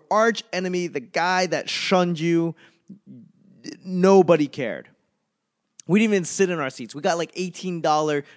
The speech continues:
nosebleed seats. We got them, and we didn't even sit there. W-, we were hanging out, and we found a, a better seats to sit at because nobody was there. There was a section with nobody sitting in it except for us, so we did it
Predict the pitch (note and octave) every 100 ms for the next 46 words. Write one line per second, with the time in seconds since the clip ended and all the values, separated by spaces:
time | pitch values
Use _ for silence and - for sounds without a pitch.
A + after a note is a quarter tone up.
0 | - D3 D#3 D3+ B2 C#3+ D3 C3 - C#3+
1 | C3+ - - _ C3+ B2 D3 C#3+ D3 C#3
2 | C3 _ C3 C3 C3+ C3+ B2+ - A#2+ -
3 | F#2+ E2 _ _ - A#2 _ _ _ B2+
4 | B2 A#2+ B2+ D3 C#3+ C#3 C3 C3 A#2+ C#3
5 | D3 C#3+ B2+ A#2+ A#2+ - - A2+ A2+ A#2
6 | - B2 A#2+ A#2 F2+ - - B2 B2 -
7 | A2 A2 - A#2+ G#2+ - A#2+ A#2 A#2 G#2+
8 | A#2 B2 E3+ F3+ F3 D#3 C3 A2 F#2+ A#2
9 | D3 C#3+ C3 A3 G#3 G3 F#3+ D3+ A2+ A#2+
10 | D3 A3 A#3 A#3+ A#3 G#3 F3+ D#3+ D3+ C#3+
11 | - - - B2 - F#3 F#3 F#3 D3+ B2+
12 | A#2+ - _ _ - - C3 B2 G#2 D3
13 | C3+ G#2 -